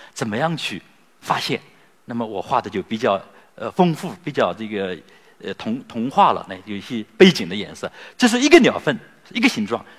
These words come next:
你转成角度可以画成两个形状的样子。我还带着变形鸟参加了商业拍摄，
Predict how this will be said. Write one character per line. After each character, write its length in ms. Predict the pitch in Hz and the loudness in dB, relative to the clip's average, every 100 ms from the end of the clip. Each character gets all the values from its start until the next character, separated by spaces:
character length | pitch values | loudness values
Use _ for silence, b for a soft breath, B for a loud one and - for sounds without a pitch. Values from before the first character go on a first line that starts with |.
| B | B
你 100 | 117 | -8
转 200 | - 202 | 2 2
成 120 | 165 | 2
角 160 | 185 92 | 0 -2
度 160 | 160 139 | -2 -12
可 140 | - | -8
以 60 | 104 | -8
画 180 | - 127 | -4 -6
成 140 | 117 107 | -6 -8
两 160 | 98 | -8
个 60 | 123 | -8
形 180 | 120 82 | -10 -10
状 160 | 90 | -12
的 60 | 85 | -12
样 180 | 85 76 | -14 -16
子。 120 | - - B B B B - | -18 -20 B B B B -4
我 120 | 110 | 0
还 100 | 120 | 2
带 140 | 160 | 2
着 80 | 131 | 2
变 180 | 123 113 | 0 -4
形 80 | 135 | -4
鸟 140 | 90 | -6
参 200 | - 117 | -8 -8
加 100 | 117 | -8
了 100 | 110 | -8
商 260 | - 143 143 | -8 -8 -6
业 160 | 131 95 | -10 -10
拍 140 | - | -12
摄， 200 | 123 143 | -10 -10